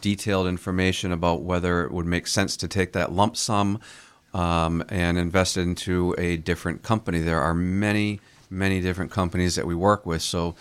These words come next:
there's just more options, and those options may be better than, uh, what you're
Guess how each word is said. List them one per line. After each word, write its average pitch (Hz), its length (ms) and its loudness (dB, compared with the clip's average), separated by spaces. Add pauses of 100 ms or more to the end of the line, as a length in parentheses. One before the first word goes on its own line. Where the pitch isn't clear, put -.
(260)
there's 117 180 -2
just 113 200 0
more 104 260 0
options, 113 560 0 (360)
and 92 460 2
those 95 180 0
options 92 400 0
may 95 200 2
be 92 100 -2
better 95 280 0
than, 90 320 -2 (420)
uh, 87 300 0
what 87 280 0
you're 92 420 0